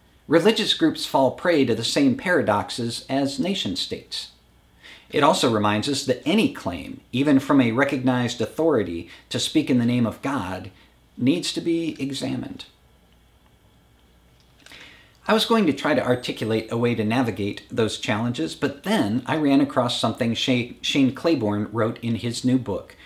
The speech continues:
Rethinking Life, Embracing the Sacredness of Every Person. Shane helped start a community in Philadelphia called The Simple Way that serves those in need in the neighborhood of Kensington. He writes, "In our community, we get a lot of food donations.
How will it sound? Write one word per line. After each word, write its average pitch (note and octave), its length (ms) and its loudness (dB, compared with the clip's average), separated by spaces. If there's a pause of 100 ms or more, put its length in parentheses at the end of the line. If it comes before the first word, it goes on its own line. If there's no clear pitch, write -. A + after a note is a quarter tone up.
(160)
Rethinking C#3+ 480 2
Life, G#2+ 440 2 (220)
Embracing A#2+ 480 0
the A2+ 80 -2
Sacredness G#2 640 -4
of A2 200 -12
Every G2+ 340 -6 (100)
Person. - 400 -10 (920)
Shane A3 320 2
helped - 260 0
start D#3+ 260 4
a C#3 60 2
community D3 500 0
in B2 200 -2
Philadelphia C3+ 640 2
called A2 360 2
The C3+ 80 0
Simple C#3 400 0
Way F#2 300 -4 (260)
that C#3+ 140 0
serves D#3+ 500 0
those C#3 400 0
in C3 220 4
need C3 320 2
in G#2+ 80 0
the G#2+ 80 0
neighborhood G#2 580 -2
of - 160 -8
Kensington. A2 640 -4 (560)
He F3+ 160 -2
writes, D3+ 480 2 (840)
"In C3+ 120 4
our D#3 120 4
community, F#3 560 0
we F#3+ 180 -4
get F#3 260 -2
a A2+ 180 -2
lot B2+ 340 2
of B2+ 200 2
food C3 300 -2
donations. - 720 -8